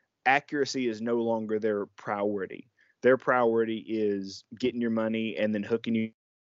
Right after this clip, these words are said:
for the season. And then you'll be so hungry for football next year that you'll buy a subscription to it and be disappointed all over again. And they'll write enough articles over the offseason about how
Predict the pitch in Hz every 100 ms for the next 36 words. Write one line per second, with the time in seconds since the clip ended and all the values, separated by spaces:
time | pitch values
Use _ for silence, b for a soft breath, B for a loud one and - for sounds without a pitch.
0 | - 107 101 - 127 120 110 107 101 107
1 | 107 104 98 b b b 120 123 117 120
2 | - 127 120 113 117 117 117 107 101 123
3 | - 107 110 135 - - 107 104 107 110
4 | 98 107 104 107 107 - 117 - 107 110
5 | 120 113 104 107 b b b 110 107 104
6 | 104 113 110 104 107 107 107 101 107 127
7 | 101 101 107 110 110 110 110 - 110 110
8 | 113 107 110 107 92 107 - 113 117 139
9 | 110 110 104 - b b b b - 113
10 | 104 98